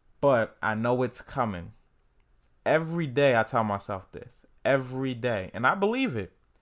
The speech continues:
Matter of fact, I believe it so much that other people believe it too. Anybody that's been around me knows that money just comes to me. You know, I don't have to do much because the way that my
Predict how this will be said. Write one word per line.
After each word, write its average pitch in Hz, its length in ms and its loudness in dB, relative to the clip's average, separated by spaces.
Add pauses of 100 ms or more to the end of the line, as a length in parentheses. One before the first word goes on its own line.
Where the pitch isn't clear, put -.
(360)
Matter 143 100 -2
of 143 80 -6
fact, 151 120 6
I 196 160 10
believe 202 240 4
it 151 60 -2
so 196 260 2
much 135 520 2 (560)
that 117 160 4
other 156 200 10
people 123 320 -2
believe 120 380 0
it 110 80 -8
too. 107 240 -2
Anybody 180 420 8
that's 156 140 2
been 151 160 2
around 147 320 6
me 120 100 2
knows 117 640 2 (260)
that 104 160 4
money 123 560 4
just 117 300 0
comes 131 460 2
to 160 220 0
me. 92 220 -4 (1200)
You 117 60 -4
know, 107 100 2
I 110 180 10
don't 156 140 8
have 147 160 4
to 123 60 -4
do 110 160 -2
much 196 540 4 (200)
because 123 300 4
the 117 100 0
way 160 380 6
that 135 140 2
my 120 180 4